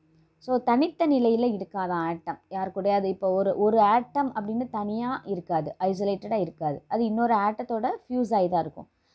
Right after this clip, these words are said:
So, அந்த ஃபியூஸ் ஆகிறது வந்து ஹோமோ, same type of atom-ஆ இருக்கலாம். இப்போ நான் சொன்னேன் இல்லையா நேத்து ஹெச், ஹெச் வந்து ஹெச்சோட ஃபியூஸ் ஆயிட்டு இருக்கலாம், ஹெச் ஹெச்சோட ஃபியூஸ் ஆயிட்டு இருக்கலாம், இல்லைன்னாக்கா ஹெச் டூ ஓ. So, இந்த மாதிரி ஃபியூஸ் ஆயிருக்கலாம். அப்போ என்ன சொல்றாங்கன்னா,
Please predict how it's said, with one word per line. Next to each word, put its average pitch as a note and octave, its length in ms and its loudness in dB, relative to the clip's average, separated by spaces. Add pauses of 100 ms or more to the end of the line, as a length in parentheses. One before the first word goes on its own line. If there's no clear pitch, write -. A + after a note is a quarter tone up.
(260)
So, - 60 -6
அந்த C4+ 280 4
ஃபியூஸ் D4 360 0
ஆகிறது C4 340 4
வந்து B3 280 2 (640)
ஹோமோ, D4 320 6 (220)
same D#4+ 380 0
type C4 300 0
of C4+ 160 0 (140)
atom-ஆ G#3 320 -2
இருக்கலாம். F3 340 -8
இப்போ A#3 140 -6
நான் A3 200 -6
சொன்னேன் A3+ 200 -6
இல்லையா G#3+ 180 -2
நேத்து G3+ 260 -4
ஹெச், G3 360 -4 (640)
ஹெச் A3 280 -2
வந்து A3+ 320 2 (140)
ஹெச்சோட G3+ 440 -2
ஃபியூஸ் F3 300 -6
ஆயிட்டு E3+ 200 -2
இருக்கலாம், D#3+ 360 -8
ஹெச் F3+ 340 -4 (160)
ஹெச்சோட D#3+ 540 -2
ஃபியூஸ் D#3 240 -6
ஆயிட்டு D#3 200 -8
இருக்கலாம், D3 240 -12 (460)
இல்லைன்னாக்கா B3 720 0
ஹெச் G#3+ 340 0 (160)
டூ A3 160 -2 (460)
ஓ. - 20 4 (280)
So, - 180 -16
இந்த A#3+ 200 0
மாதிரி A#3 240 2
ஃபியூஸ் F#3 260 -6
ஆயிருக்கலாம். D#3+ 340 -6
அப்போ F3 140 -10
என்ன A#3 140 -4
சொல்றாங்கன்னா, A#3+ 380 -4